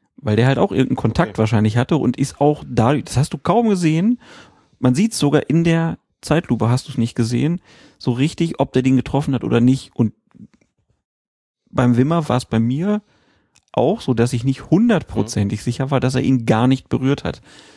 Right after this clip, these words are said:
Speaker 1: Hinterher in den Interviews sagt Wimmer, „Ich hab den auf gar keinen Fall berührt.“ Irgendwie glaub ich's ihm auch. Ähm, aber wie du schon sagst, ne, das war, war eine sehr, sehr schwer einzuschätzende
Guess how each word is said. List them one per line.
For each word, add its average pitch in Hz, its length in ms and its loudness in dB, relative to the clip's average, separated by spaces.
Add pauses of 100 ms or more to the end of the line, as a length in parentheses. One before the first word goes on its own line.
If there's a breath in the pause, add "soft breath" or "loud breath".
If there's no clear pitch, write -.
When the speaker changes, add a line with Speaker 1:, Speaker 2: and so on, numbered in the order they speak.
(300 loud breath)
Speaker 1:
Hinterher 120 340 2
in 104 60 2
den 104 120 2
Interviews 139 680 0 (560)
sagt 113 300 -2
Wimmer, 120 300 2
„Ich - 180 -8
hab - 160 -14
den 107 140 -2
auf 113 160 -2
gar 98 160 0
keinen 117 200 0
Fall 104 160 0
berührt.“ 117 520 -2 (420 soft breath)
Irgendwie 123 240 0
glaub 123 260 2
ich's 147 140 -2
ihm 135 140 0
auch. 147 340 0 (640 loud breath)
Ähm, 113 400 2 (840)
aber 110 340 2 (280)
wie 127 140 -2
du 135 100 4
schon 123 180 0
sagst, - 340 -8
ne, 123 160 0
das 117 180 -2
war, 117 260 2 (140)
war 110 100 2
eine 110 200 2
sehr, 127 260 2
sehr 123 240 0
schwer 123 540 -2 (160)
einzuschätzende 120 1080 -2